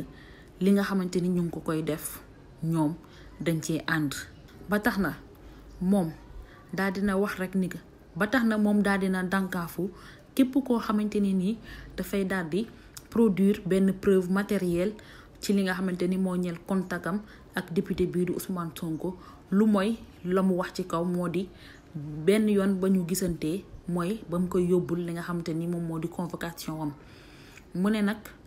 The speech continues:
dara justifié wul li nga xamante ni nii moom la ñoom état bi di def, mooy ñu koy surveiller guddeeg bëccëg comme li nga xamante ni moo di benn crimi-, criminel. Loolu nag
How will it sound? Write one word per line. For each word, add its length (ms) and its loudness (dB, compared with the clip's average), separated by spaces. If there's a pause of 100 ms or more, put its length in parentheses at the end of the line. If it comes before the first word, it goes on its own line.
(320)
dara 300 2
justifié 560 -2
wul 300 0 (480)
li 100 2
nga 100 2
xamante 380 -2
ni 140 0
nii 260 -2 (280)
moom 260 0
la 160 -2 (480)
ñoom 360 2 (200)
état 300 -2
bi 100 -2
di 140 0
def, 340 -6 (320)
mooy 240 -2 (460)
ñu 100 -2
koy 160 0
surveiller 440 -2
guddeeg 280 -2
bëccëg 520 -8 (540)
comme 240 0
li 100 0
nga 100 -2
xamante 360 -4
ni 140 -2
moo 180 -2
di 100 -4
benn 340 -2
crimi-, 340 -2
criminel. 500 0 (680)
Loolu 280 4
nag 140 -2